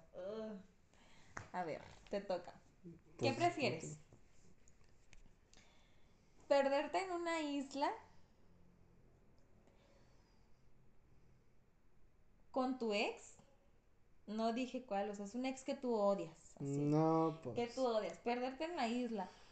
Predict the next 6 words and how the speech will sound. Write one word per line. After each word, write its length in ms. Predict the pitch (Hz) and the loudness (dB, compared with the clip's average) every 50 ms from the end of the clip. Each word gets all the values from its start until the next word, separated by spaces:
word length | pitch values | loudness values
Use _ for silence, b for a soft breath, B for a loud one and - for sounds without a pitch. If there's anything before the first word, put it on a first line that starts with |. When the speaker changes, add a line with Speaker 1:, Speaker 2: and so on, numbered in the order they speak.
| B B B B B - - - - | B B B B B -20 -20 -12 -4
Speaker 1:
con 340 | - 254 254 247 247 247 - | -2 0 0 0 0 -2 -2
tu 160 | - 240 233 | 0 4 4
ex 360 | 226 226 226 220 220 - - - - - - - - - - - | 6 6 4 4 0 -4 -10 -16 -20 -20 -20 -20 -20 -20 -14 -10
durante 800 | 220 208 262 262 262 247 233 226 214 214 202 208 185 170 - - - - - | -4 -2 0 2 2 2 2 2 0 -2 -2 -2 -2 -4 -4 -8 -10 -6 -2
un 360 | 240 285 311 320 330 330 269 | -2 0 0 0 -2 -2 0
año. 320 | 240 226 226 233 247 349 | 0 0 0 0 -2 -2